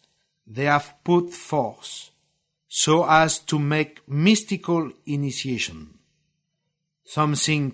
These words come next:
tangible and transmissible. These initiates were not all perfect and did not pretend to be so,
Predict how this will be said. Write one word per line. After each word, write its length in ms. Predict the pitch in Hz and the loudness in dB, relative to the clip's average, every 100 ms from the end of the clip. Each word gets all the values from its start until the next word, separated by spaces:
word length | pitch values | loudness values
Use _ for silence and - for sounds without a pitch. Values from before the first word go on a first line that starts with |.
| - | -6
tangible 760 | 156 143 127 151 123 104 76 - _ _ _ _ _ _ | -4 -2 0 0 -2 -8 -12 -20 _ _ _ _ _ _
and 420 | 156 165 165 - | 0 2 0 -4
transmissible. 1120 | - 170 196 185 - 151 135 - 107 90 76 _ _ _ _ _ _ _ _ _ _ _ _ _ _ _ _ _ _ 90 | -6 0 0 0 -2 -2 -2 -4 -8 -14 -20 _ _ _ _ _ _ _ _ _ _ _ _ _ _ _ _ _ _ -4
These 460 | 139 165 165 - | 2 4 2 -2
initiates 1080 | - 147 143 127 - 131 101 - - - - - _ _ _ _ _ _ | -6 -4 -2 -4 -4 -4 -6 -10 -16 -16 -18 -20 _ _ _ _ _ _
were 260 | 139 160 160 | 2 4 4
not 340 | 160 180 180 | 6 4 2
all 260 | - 170 175 | 2 4 4
perfect 880 | - 190 170 - 156 - _ - - _ _ _ _ | 4 2 2 -4 -10 -12 _ -20 -20 _ _ _ _
and 300 | 139 170 180 | 0 2 2
did 160 | 147 220 | 2 4
not 340 | 208 208 208 | 4 2 0
pretend 680 | - 214 208 - 156 123 117 | -2 -2 -2 -2 -4 -4 -6
to 100 | 131 | -8
be 160 | 117 110 | -6 -8
so, 560 | - - 123 - - | -6 -4 -6 -8 -20